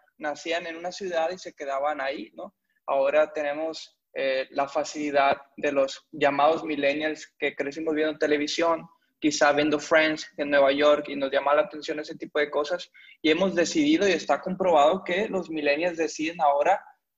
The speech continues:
eh, dónde, dónde trabajar. Y esto tiene una repercusión en la, en el incremento de, de la población en ciudades y la densidad de, de, de población en las grandes metrópolis.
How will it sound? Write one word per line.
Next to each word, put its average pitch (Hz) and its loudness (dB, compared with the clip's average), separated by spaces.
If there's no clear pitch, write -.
eh, 131 -2
dónde, 147 0
dónde 147 -4
trabajar. - -2
Y 143 -2
esto 175 -2
tiene 156 -6
una 165 2
repercusión 170 -4
en 143 -6
la, 139 2
en 156 -2
el 147 -4
incremento 147 -4
de, 135 -4
de 143 -2
la 139 -2
población 143 -2
en 147 -10
ciudades 196 -4
y 160 -8
la 151 0
densidad 143 -4
de, 147 -4
de, - -14
de 156 -8
población 143 -4
en 151 2
las 147 -2
grandes 143 0
metrópolis. 147 -10